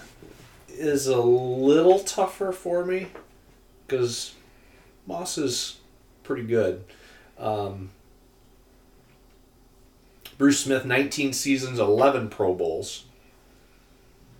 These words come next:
Hmm. I'm gonna go against probably some of the logic I had earlier with the Smith-Tomlinson versus Tomlinson-Moss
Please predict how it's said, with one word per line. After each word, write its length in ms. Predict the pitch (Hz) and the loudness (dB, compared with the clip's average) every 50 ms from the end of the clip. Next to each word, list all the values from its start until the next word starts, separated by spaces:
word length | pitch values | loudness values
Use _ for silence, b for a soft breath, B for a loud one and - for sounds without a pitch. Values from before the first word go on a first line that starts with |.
| _ _ - - - _ _ _ _ _ _ - _ _ _ - - - - | _ _ -20 -20 -20 _ _ _ _ _ _ -20 _ _ _ -20 -20 -20 -20
Hmm. 280 | 98 95 95 92 85 80 80 b b b b b b b b b b b b b b b b b b b b b b b b b b b b - - - _ _ _ _ _ _ _ - _ - _ _ _ _ _ _ _ _ _ _ - - | -16 -14 -12 -12 -14 -14 -16 b b b b b b b b b b b b b b b b b b b b b b b b b b b b -20 -20 -20 _ _ _ _ _ _ _ -20 _ -20 _ _ _ _ _ _ _ _ _ _ -14 -8
I'm 80 | 135 165 | -4 -2
gonna 140 | 180 175 | -2 0
go 140 | 160 160 143 | 4 4 4
against 540 | 123 113 113 113 120 131 135 - - - - | 4 4 4 2 2 2 2 -4 -8 -8 -4
probably 520 | - 117 117 113 117 107 107 107 110 107 | 0 2 2 4 2 2 2 2 2 2
some 280 | 101 - - 120 110 107 | 0 -2 -4 -4 -2 0
of 100 | 101 98 | 0 0
the 80 | 101 98 | 0 0
logic 460 | 101 101 104 107 104 104 101 98 104 | 0 2 2 0 2 0 -2 0 0
I 100 | 101 98 | -2 0
had 260 | 104 107 101 95 - - | 0 0 0 -2 -2 -2
earlier 460 | 110 113 113 113 104 104 101 101 98 | -2 0 2 2 4 4 4 4 2
with 280 | 95 101 101 - - - | 2 2 0 0 -4 -6
the 100 | - - | -6 -6
Smith-Tomlinson 1500 | - - - - - - 107 107 104 98 98 - - - - - - - 110 107 104 104 101 98 95 - 104 98 101 101 | -6 -8 -10 -10 -10 -6 -2 -2 -2 -2 -2 -8 -16 -20 -20 -18 -10 -6 -4 -4 -4 -4 -6 -6 -6 -6 -6 -6 -6 -4
versus 380 | 98 98 98 98 - 90 90 - | -2 -2 -4 -4 -4 -8 -8 -8
Tomlinson-Moss 1120 | - - 107 98 98 98 95 92 - 87 85 87 92 92 95 95 95 92 - - - - | -8 -8 -6 -6 -6 -8 -10 -8 -10 -10 -10 -8 -6 -4 -4 -4 -4 -6 -8 -10 -14 -16